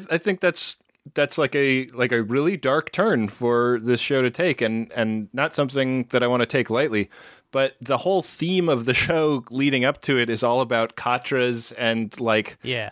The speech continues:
Speaker 1: like, contact. And one thing that I noticed in the rewatch that I wouldn't have noticed before now is that that first time Michael Burnham and Ash Tyler meet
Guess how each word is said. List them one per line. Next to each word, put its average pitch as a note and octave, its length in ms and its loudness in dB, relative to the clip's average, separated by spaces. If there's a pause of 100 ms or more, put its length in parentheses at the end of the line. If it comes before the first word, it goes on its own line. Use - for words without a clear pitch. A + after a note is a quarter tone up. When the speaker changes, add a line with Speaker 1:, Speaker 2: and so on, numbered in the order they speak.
(120)
Speaker 1:
like, G#2+ 360 2
contact. C3 680 0 (340)
And C3+ 160 0
one G#3+ 140 0
thing C#3+ 800 -2
that B2 280 0
I A#2+ 60 2
noticed B2+ 840 0 (180)
in C3 300 2
the A2+ 80 2
rewatch A2+ 680 0
that G#2 280 -2
I G#2+ 200 2 (100)
wouldn't B2+ 300 -2
have G#2+ 180 -4
noticed G#2 440 0
before B2 340 -2
now A2 240 2
is G2+ 140 -4
that G#2+ 220 -2
that A#2+ 200 -2
first C#3 340 -2
time A#2+ 320 0
Michael A2+ 280 0
Burnham A2 460 0
and G#2 160 -4
Ash A2 300 -2
Tyler A2 340 0
meet G2+ 420 -2